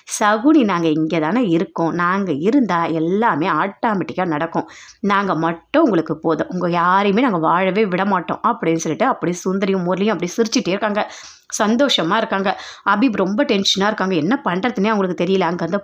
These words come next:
போறாங்க. போயிட்டு முருகா கிட்ட அப்படியே ஃபீல் பண்றாங்க. "என்ன முருகா நடக்குது இங்க? எனக்கு தாங்கவே முடியல. நீ என்னதான் பண்ணிட்டு இருக்க?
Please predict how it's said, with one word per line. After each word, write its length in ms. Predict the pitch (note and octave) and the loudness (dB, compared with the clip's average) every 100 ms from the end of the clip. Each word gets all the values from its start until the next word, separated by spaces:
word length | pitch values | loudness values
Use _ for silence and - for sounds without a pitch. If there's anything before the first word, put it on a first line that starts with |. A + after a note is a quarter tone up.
| F#3 | -2
போறாங்க. 280 | F3+ F3+ F#3 | -2 -2 -2
போயிட்டு 260 | G3 F#3+ | -2 -2
முருகா 260 | F3+ F#3 G#3+ | -4 -2 -2
கிட்ட 200 | D#3+ E3 | -2 -4
அப்படியே 260 | E3+ G#3+ - | -2 -4 2
ஃபீல் 220 | D4+ D#4+ | 2 2
பண்றாங்க. 540 | E3+ D#3 F#3+ F3+ - - - - - | 0 0 0 0 -4 -8 -20 -20 -6
"என்ன 240 | F#3+ F#3+ | 0 2
முருகா 280 | A3+ F#3+ F#3+ | 2 2 0
நடக்குது 380 | G3+ F3 F3+ E3+ | 0 -2 0 -2
இங்க? 140 | E3+ | 0
எனக்கு 260 | F3 E3+ - E3+ | -2 -4 -4 -2
தாங்கவே 440 | F3+ C4+ B3+ A3 G#3+ | 2 2 2 2 0
முடியல. 500 | F3 F3 G3 E3+ - - - - | 0 0 0 -2 -4 -18 -14 -2
நீ 300 | A3 A#3+ A3 | 2 4 4
என்னதான் 400 | G#3+ C4 D4+ D#4 | 2 2 2 0
பண்ணிட்டு 320 | F#3+ B3 - | 0 0 -2
இருக்க? 340 | G3 F3+ - | -4 -2 -4